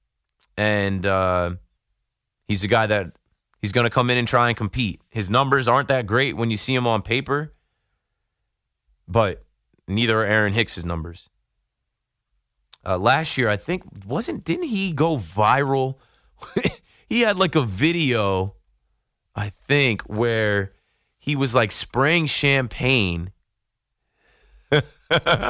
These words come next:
Uh, I don't know if that was him. I'm thinking of a different guy. Willie Calhoun,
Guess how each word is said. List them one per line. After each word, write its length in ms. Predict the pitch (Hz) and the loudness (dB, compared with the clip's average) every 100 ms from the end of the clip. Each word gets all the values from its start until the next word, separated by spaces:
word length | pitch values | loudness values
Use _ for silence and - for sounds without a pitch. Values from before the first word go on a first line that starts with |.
| - - 247 - - _ _ _ _ _ _ _ _ _ _ - | -2 -6 -14 -14 -20 _ _ _ _ _ _ _ _ _ _ -2
Uh, 640 | 135 135 120 113 107 98 101 _ _ _ _ _ _ _ - | 0 2 2 2 2 0 -4 _ _ _ _ _ _ _ 0
I 140 | 135 | 2
don't 140 | 127 | 2
know 140 | 120 113 | 2 2
if 100 | 98 | 2
that 120 | 107 | 0
was 200 | 104 101 | 0 0
him. 220 | 110 101 | 0 2
I'm 120 | 101 | 0
thinking 240 | 92 117 107 | 0 0 0
of 100 | 101 | 0
a 80 | 98 | 0
different 360 | 98 95 92 | -2 -2 -2
guy. 320 | 92 85 80 - _ _ _ _ _ - | 0 0 -2 -8 _ _ _ _ _ -2
Willie 240 | 160 196 | 0 0
Calhoun, 840 | 175 165 147 135 143 123 107 98 | 2 2 2 0 0 0 -2 -4